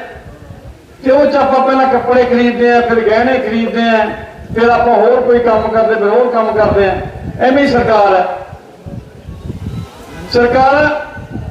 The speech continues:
ਉਵੇਂ ਤੁਹਾਡਾ ਜਿਹੜਾ ਹਜ਼ਾਰ ਰੁਪਇਆ ਵਾ, ਉਹ ਵੀ ਜਾਤੀਓ ਜਾਤੀ ਤੁਹਾਡਾ ਇਹ ਹੋ ਜਾਊਗਾ।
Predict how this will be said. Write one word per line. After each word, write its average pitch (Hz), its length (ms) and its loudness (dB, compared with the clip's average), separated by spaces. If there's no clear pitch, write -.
ਉਵੇਂ 320 280 4
ਤੁਹਾਡਾ 262 300 2
ਜਿਹੜਾ 262 220 2
ਹਜ਼ਾਰ 233 220 4
ਰੁਪਇਆ 233 240 2
ਵਾ, 226 140 4
ਉਹ 269 140 4
ਵੀ 277 140 2
ਜਾਤੀਓ 208 300 2
ਜਾਤੀ 196 360 0
ਤੁਹਾਡਾ 185 500 0
ਇਹ 427 120 6
ਹੋ 349 160 4
ਜਾਊਗਾ। 202 460 2